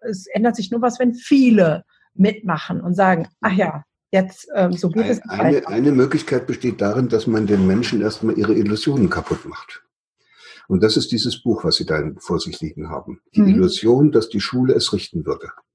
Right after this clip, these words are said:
Speaker 2: Da steht ganz klar drin, „Nein, das kann die Schule nicht. So geht's nicht.“ Und wenn man sich darauf einlässt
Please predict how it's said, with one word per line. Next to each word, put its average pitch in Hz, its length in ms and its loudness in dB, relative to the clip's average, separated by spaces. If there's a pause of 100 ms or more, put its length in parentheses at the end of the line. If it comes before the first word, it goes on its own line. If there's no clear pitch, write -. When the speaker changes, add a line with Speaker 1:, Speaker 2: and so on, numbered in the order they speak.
(120)
Speaker 2:
Da 101 120 -4
steht 120 320 0
ganz 135 260 2
klar 107 180 0
drin, 104 240 0
„Nein, 90 220 2
das 101 160 -10
kann 98 160 -4
die 87 100 -10
Schule 85 300 -12
nicht. - 240 -20 (500)
So - 140 -2
geht's - 280 -6
nicht.“ - 220 -20 (720)
Und 101 220 2
wenn 104 120 6
man 117 380 4
sich 104 200 -2
darauf 98 320 2
einlässt 131 640 0